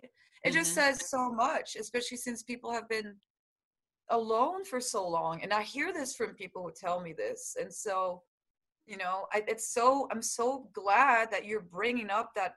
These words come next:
Speaker 1: point, you know, about face. And, um, I,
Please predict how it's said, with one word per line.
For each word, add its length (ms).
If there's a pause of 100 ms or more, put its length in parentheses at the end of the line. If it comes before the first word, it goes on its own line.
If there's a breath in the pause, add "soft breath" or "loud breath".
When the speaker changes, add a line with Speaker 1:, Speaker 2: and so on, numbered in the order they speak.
(140)
Speaker 1:
point, 320 (180)
you 100
know, 120
about 240 (180)
face. 600 (760)
And, 520
um, 440
I, 200